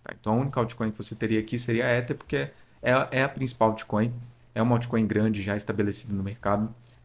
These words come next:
Se você for moderado, Bitcoin, Ether e altcoins top cem, aí é ideal pra você. Se você é arrojado, aí é Bitcoin, Ether, altcoins médias e pequenas,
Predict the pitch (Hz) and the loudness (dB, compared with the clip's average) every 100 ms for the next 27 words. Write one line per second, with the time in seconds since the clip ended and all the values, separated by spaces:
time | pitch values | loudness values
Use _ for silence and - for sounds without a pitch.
0 | - - 156 156 165 165 156 143 139 117 | -10 -2 0 2 2 2 4 4 6 6
1 | 120 113 101 107 - 151 143 131 143 127 | 6 6 2 -4 0 2 4 2 2 2
2 | 120 120 - 123 127 - 120 - - 110 | 2 0 2 2 2 0 -2 0 0 2
3 | 117 - - - - 101 107 110 107 110 | 0 -4 -14 -14 -4 0 4 4 4 4
4 | 104 104 110 107 - 98 - - - - | 4 2 0 0 -2 -4 -6 -20 -12 -4
5 | 147 147 135 151 131 143 127 123 127 120 | 2 4 4 2 4 4 4 4 4 0
6 | 120 - 131 120 117 120 107 107 - 113 | -2 0 2 2 2 0 0 -2 0 0
7 | 107 107 113 113 113 120 - 95 95 - | 2 2 2 0 -4 -6 -4 -4 -6 -14